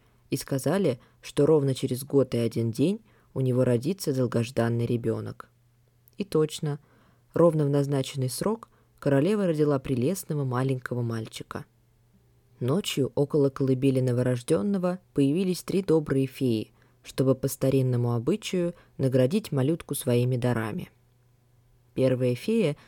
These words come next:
самая молодая из них, сказала: "Ты будешь самым красивым юношей на свете. Ты будешь храбр и благороден, как лев", пообещала другая. Когда третья фея,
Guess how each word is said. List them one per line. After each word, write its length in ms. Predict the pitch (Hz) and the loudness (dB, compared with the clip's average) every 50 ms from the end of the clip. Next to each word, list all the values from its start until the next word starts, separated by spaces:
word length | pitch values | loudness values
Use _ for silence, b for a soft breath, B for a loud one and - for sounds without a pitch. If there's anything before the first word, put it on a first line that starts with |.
| b b b | b b b
самая 420 | b - - 180 170 165 156 151 151 | b -4 0 0 2 2 2 2 2
молодая 440 | 147 151 147 151 147 139 143 139 139 | 2 2 0 0 2 2 2 4 4
из 240 | 139 135 135 - | 2 0 -2 -2
них, 200 | 139 123 123 123 | -2 -2 -2 -4
сказала: 640 | - - - 170 165 147 135 120 113 110 113 117 139 - _ _ _ _ _ _ _ _ | -6 -4 -2 -2 0 2 2 0 0 0 -4 -8 -10 -14 _ _ _ _ _ _ _ _
"Ты 100 | - 139 | -2 -2
будешь 340 | 127 123 123 120 123 120 - | -2 0 -2 -2 -2 -4 -6
самым 360 | - - 143 151 160 160 151 | -4 -4 -4 -2 -2 -2 -2
красивым 580 | 143 - 131 131 123 - - - 135 120 120 117 | -2 -2 -2 -2 -2 -4 -4 -4 -4 -2 -2 -4
юношей 520 | 113 113 123 147 185 185 180 165 - - 147 | -4 -4 -4 -2 -2 -2 -2 -4 -4 -6 -4
на 140 | 131 131 127 | -4 -4 -4
свете. 580 | - - - - 110 107 - - - 101 - - _ _ _ _ _ _ _ _ _ _ _ | -6 -8 -6 -6 -6 -6 -6 -8 -12 -14 -14 -16 _ _ _ _ _ _ _ _ _ _ _
Ты 100 | - 208 | 0 0
будешь 320 | 180 175 165 147 147 - - | 2 0 -2 -2 -4 -4 -6
храбр 520 | - - 139 143 156 175 170 170 165 - - _ | -6 -4 -4 -2 -2 -2 -4 -4 -6 -8 -10 _
и 80 | - 135 | -6 -4
благороден, 680 | 123 127 127 117 113 120 117 117 127 165 160 156 135 131 | -2 -2 -2 0 0 0 2 2 0 0 0 -2 -4 -4
как 280 | 127 - 135 123 - - | -4 -6 -8 -6 -6 -6
лев", 380 | 110 107 110 110 - - - _ _ _ _ _ _ _ _ _ | -4 -4 -4 -6 -8 -10 -18 _ _ _ _ _ _ _ _ _
пообещала 600 | - 113 113 - 113 - - - 127 135 139 135 | -8 -6 -6 -4 -6 -6 -6 -4 -4 -4 -4 -6
другая. 580 | 123 - - 120 117 113 110 110 113 110 - - _ _ _ _ _ _ b b b b | -6 -8 -8 -6 -4 -4 -4 -4 -6 -8 -10 -12 _ _ _ _ _ _ b b b b
Когда 260 | - - 151 147 165 170 | -8 -8 -4 -2 -2 -2
третья 360 | - 165 165 160 - - 156 | 0 0 -2 -2 -2 -6 -8
фея, 440 | - - 151 139 131 120 117 120 | -4 -2 0 2 2 0 -2 -4